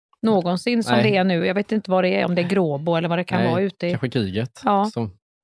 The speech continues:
Speaker 1: som förstärker
Speaker 2: Ja.
Speaker 1: halterna, ja. Vindarna som blåser nu, de obehagliga vindarna.
Speaker 2: <laughs> Min, min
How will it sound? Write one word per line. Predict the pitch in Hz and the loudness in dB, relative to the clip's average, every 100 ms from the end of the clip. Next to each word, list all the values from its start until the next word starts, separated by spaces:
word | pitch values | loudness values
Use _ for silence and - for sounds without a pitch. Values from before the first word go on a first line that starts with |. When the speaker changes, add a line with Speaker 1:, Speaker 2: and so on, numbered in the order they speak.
| - | -14
Speaker 1:
som | - 202 | -4 -4
förstärker | 220 - 180 165 208 | -2 -2 -2 -2 2
Speaker 2:
Ja. | |
Speaker 1:
halterna, | 220 117 165 180 | 4 2 0 -2
ja. | 185 165 _ | -2 -6 _
Vindarna | 208 220 170 170 | 0 2 2 0
som | 190 214 | -2 -2
blåser | 226 180 151 196 | 0 -2 -4 -4
nu, | 190 | -2
de | 175 | -2
obehagliga | 190 175 170 165 170 | -2 -2 -2 -2 -2
vindarna. | 185 185 160 180 - - _ _ _ _ _ _ _ _ _ | -2 -2 -2 -4 -8 -14 _ _ _ _ _ _ _ _ _
Speaker 2:
<laughs> | _ _ _ _ _ _ - - - - - | _ _ _ _ _ _ -18 -18 -16 -18 -2
Min, | 160 143 - 147 - _ _ _ - - | 0 0 -2 -4 -4 _ _ _ -20 -20
min | - | -10